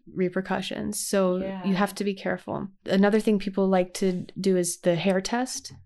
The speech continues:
Speaker 1: And they say, you know, "That's not as accurate." It might be a lot safer, though, considering what could happen with the urine test. So
Speaker 2: I would say if you think you're <laughs> heavy, toxic, toxic, uh,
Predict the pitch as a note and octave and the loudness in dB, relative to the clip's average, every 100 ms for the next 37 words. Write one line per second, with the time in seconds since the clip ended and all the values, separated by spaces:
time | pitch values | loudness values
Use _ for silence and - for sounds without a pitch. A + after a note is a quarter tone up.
0 | - - G3 F#3+ F#3 F3+ F#3+ F3+ F3+ F3+ | -10 2 6 6 6 4 2 4 2 2
1 | F#3 F#3 G3 F#3 F#3 F#3+ F#3 - F#3+ F#3 | 0 2 2 2 0 -2 -4 -2 0 0
2 | F3+ - - - - - G3+ F#3 F#3 F#3 | 0 -8 -20 -20 -4 2 2 2 2 2
3 | F3+ E3+ D#3+ - A#3 A3+ - - - G#3 | 2 0 -2 2 2 2 -2 -2 -4 -6
4 | - - F#3+ G3 F#3 F3+ - F#3 F#3+ F#3+ | -8 -6 -2 0 0 0 -4 -4 -4 -2
5 | F#3 F3+ F#3+ F3+ F3 E3+ - F3+ - - | -2 -2 -4 -2 -2 -4 -6 -8 -10 -18
6 | - - - - - - G3 F#3 F3+ - | -20 -20 -20 -14 -4 2 4 4 2 -2
7 | - - A#3 D4 - C4+ A#3+ G#3 G3+ G#3 | -8 -8 -4 -4 -4 -4 -2 -4 -8 -14
8 | G3+ - A3+ A#3+ A3+ G#3+ G#3+ A3+ B3+ C4+ | -16 -6 -4 -4 -4 -4 -4 -4 -4 4
9 | C#4 C4+ D#4 D#4+ - - F4 - - C#4+ | 6 6 6 6 4 -4 -16 -16 -6 2
10 | A3+ A3+ - B3+ B3 - - A3+ B3+ A#3 | 2 2 -2 -2 -2 -4 -4 4 4 4
11 | - A3+ - G#3+ G#3 | 0 -2 0 4 6